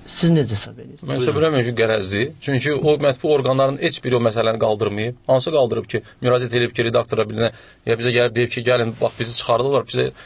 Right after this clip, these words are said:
Speaker 2: yardımçı olun, ya bizə dəstək verin. Məsələn, yox, bir dəqiqə.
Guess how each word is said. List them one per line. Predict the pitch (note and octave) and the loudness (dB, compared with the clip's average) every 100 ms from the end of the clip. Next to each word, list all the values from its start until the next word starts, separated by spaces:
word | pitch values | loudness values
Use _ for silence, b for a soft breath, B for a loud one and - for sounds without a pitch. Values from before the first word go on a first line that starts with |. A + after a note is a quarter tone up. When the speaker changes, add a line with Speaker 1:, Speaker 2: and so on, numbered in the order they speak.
| - | 0
Speaker 2:
yardımçı | B2+ A#2+ A#2+ - B2 | 2 2 -2 -2 0
olun, | A#2+ B2+ A#2 | 0 0 0
ya | G#2+ | 0
bizə | A#2+ | -4
dəstək | - C#4+ - - | 0 0 0 -2
verin. | - - - - D#3+ | -8 -8 -20 -8 0
Məsələn, | F3+ F3+ E3 F#3+ | 2 4 2 2
yox, | E3 | 2
bir | G#3+ G3 | 0 0
dəqiqə. | B2 G#2 C3+ | 0 2 0